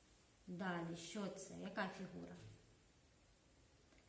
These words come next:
Круг, правильно. Стін-, стіни, з я-, на яку фігуру схожі? Квадрат.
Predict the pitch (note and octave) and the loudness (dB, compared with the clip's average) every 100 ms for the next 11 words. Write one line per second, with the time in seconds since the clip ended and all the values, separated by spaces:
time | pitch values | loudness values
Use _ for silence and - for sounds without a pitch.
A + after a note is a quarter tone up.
0 | - - - B3+ A#3+ F3 - - - - | -20 -18 4 6 6 4 2 -4 -10 -14
1 | - - F#3 D#3+ D#3+ F3 F3+ - - - | -14 -4 0 0 -2 -4 -6 -8 -14 -18
2 | - - - - - - D#4 - - - | -20 -20 -20 -20 -18 -14 -10 -10 -12 -16
3 | - - - - - A#3 G#3+ F3+ - - | -18 -18 -4 -4 2 6 8 6 2 -4
4 | - - - - - - G#3+ F#3+ F3+ F3+ | -10 -16 -18 -12 -10 -2 2 4 4 4
5 | G3+ A3 - - G#3+ A#3 C4 B3+ G#3+ - | 4 4 0 0 4 8 8 6 2 2
6 | F#3+ F#3 F3+ F3+ - F3 F3 - - - | 0 2 2 2 -2 -2 -4 -4 -10 -14
7 | - - - - - - - - - - | -18 -18 -18 -18 -18 -20 -20 -20 -20 -20
8 | - - - - - - - - - - | -20 -20 -20 -20 -20 -20 -20 -20 -20 -20
9 | - - - - - F3 F3+ B3+ A#3 G3 | -20 -20 -20 -12 -6 4 6 6 8 8
10 | F3+ F3+ | 8 4